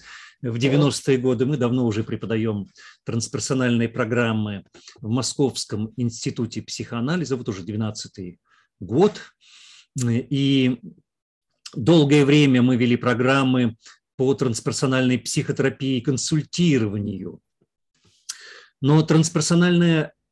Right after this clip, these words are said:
направление в современной,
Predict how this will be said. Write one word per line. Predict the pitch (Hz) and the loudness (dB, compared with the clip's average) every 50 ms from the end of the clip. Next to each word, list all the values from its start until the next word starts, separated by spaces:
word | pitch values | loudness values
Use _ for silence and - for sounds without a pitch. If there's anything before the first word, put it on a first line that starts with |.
| _ _ - | _ _ -2
направление | 156 151 156 156 156 156 156 143 147 156 180 196 190 175 160 147 135 123 120 117 117 110 | 2 2 2 4 4 4 6 6 6 6 6 6 6 6 6 4 4 4 2 2 2 2
в | 110 - | 0 -2
современной, | - - 120 120 135 135 135 143 139 139 135 135 127 123 123 117 | -4 -2 0 0 2 2 2 0 0 0 0 0 0 0 -2 -4